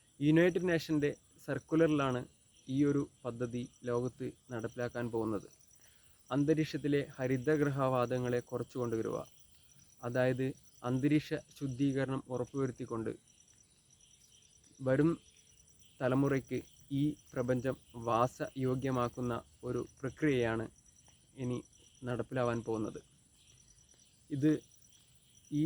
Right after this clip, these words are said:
പ്രപഞ്ചത്തെ നിലനിർത്തുവാൻ വേണ്ടി കർഷകർക്കും പ്രകൃതി സംരക്ഷിക്കുന്നവർക്കും മാത്രമേ കഴിയും എന്നുള്ള ഒരു കാഴ്ചപ്പാടിലേക്കാണ് ലോകം പോയിക്കൊണ്ടിരിക്കുന്നത്.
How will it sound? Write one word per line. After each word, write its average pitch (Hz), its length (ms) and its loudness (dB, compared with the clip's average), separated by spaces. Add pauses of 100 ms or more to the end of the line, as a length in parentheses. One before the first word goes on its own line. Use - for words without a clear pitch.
(140)
പ്രപഞ്ചത്തെ 139 560 0 (540)
നിലനിർത്തുവാൻ 139 640 0
വേണ്ടി 127 240 0 (440)
കർഷകർക്കും 135 600 -4 (800)
പ്രകൃതി 143 280 2
സംരക്ഷിക്കുന്നവർക്കും 131 960 -2 (560)
മാത്രമേ 131 480 0 (340)
കഴിയും 139 380 4 (320)
എന്നുള്ള 127 300 0 (240)
ഒരു 127 180 -4 (140)
കാഴ്ചപ്പാടിലേക്കാണ് 123 880 -2 (220)
ലോകം 120 280 -2
പോയിക്കൊണ്ടിരിക്കുന്നത്. 117 760 -4